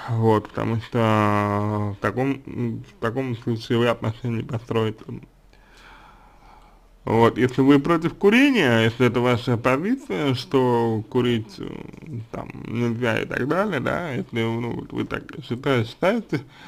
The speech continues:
вот, это, безусловно, ваше право, безусловно, ваше право считать, что курить нельзя, и, безусловно, ваше право, что курение,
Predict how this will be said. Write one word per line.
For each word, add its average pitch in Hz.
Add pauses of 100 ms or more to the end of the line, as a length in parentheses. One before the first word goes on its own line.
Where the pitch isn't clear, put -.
(640)
вот, 135
это, 120 (180)
безусловно, 127
ваше 117
право, 165 (220)
безусловно, 120
ваше 113
право 120 (260)
считать, 117
что 117 (1300)
курить 123
нельзя, 202
и, -
безусловно, -
ваше -
право, -
что - (300)
курение, 120